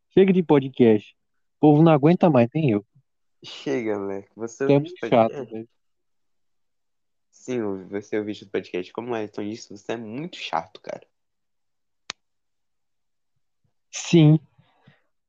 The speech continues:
Speaker 2: Vamos, agora eu e o Wellington vamos dar um peão com o árabe.
Speaker 1: Um peão? Mano, quem diz peão, velho? Me diz, quem diz peão?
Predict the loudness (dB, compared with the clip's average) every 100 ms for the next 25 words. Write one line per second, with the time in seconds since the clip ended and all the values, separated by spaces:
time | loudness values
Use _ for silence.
0 | _ _ _ _ _ _ _ _ _ 2
1 | 6 6 6 4 0 2 4 4 4 4
2 | 4 4 2 2 -2 -6 -4 -4 -2 -4
3 | -4 -6 -2 0 0 -2 -6 -2 0 2
4 | 0 -2 -6 -10 -12 _ _ _ _ _
5 | _ _ _ _ _ _ -20 _ 4 4
6 | 6 4 6 4 0 4 4 6 2 4
7 | 6 8 8 4 4 4 6 4 2 2
8 | 2 0 -4 -14 -4 4 6 8 8 6
9 | 4 6 8 8 6 6 8 8 6 2
10 | -2